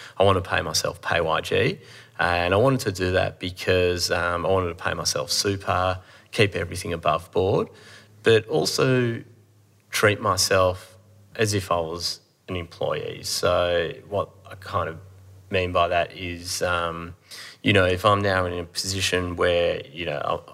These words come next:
I, I, you know, sort of deem myself maybe as a C E O, then I, I should pay myself that amount of money because if one day I then need to hire a C E O, I've kinda got that money in there to say, "Okay, this is, you know, this is what I'm ultimately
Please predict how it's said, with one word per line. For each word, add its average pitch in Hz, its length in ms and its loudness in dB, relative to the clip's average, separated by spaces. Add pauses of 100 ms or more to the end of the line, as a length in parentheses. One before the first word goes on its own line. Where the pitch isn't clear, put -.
I, - 60 -12
I, 69 120 -12 (240)
you 76 80 -10
know, 67 120 -12
sort - 240 -8
of 85 80 -16
deem 80 220 -4
myself 82 400 -2
maybe 87 240 -4
as 82 140 -2
a - 40 -4
C 85 320 -2
E 92 60 0
O, 156 160 2
then 196 140 0
I, 76 140 0 (280)
I 120 60 -4
should - 200 -4
pay 87 200 -2
myself 87 460 -2
that 90 120 2
amount 90 280 -2
of 90 60 -4
money 98 280 -4
because 92 500 -2
if 87 160 -12
one 87 220 0
day 87 480 0 (480)
I 82 80 0
then 85 180 0
need 85 160 -2
to 82 100 -6
hire 113 340 2
a 92 60 -2
C 78 360 -2
E 78 40 -2
O, 80 240 -2
I've 82 220 -2
kinda 80 220 -8
got 71 220 -6
that 73 180 -8
money 78 360 -10
in 80 120 -10
there 76 240 -6
to - 180 -14
say, 71 360 -8
"Okay, 69 340 -10
this 87 180 -12
is, - 220 -10 (320)
you 80 80 -4
know, 76 160 -6 (340)
this 78 160 -8
is 69 140 -16
what - 120 -8
I'm 78 140 -8
ultimately 76 720 -8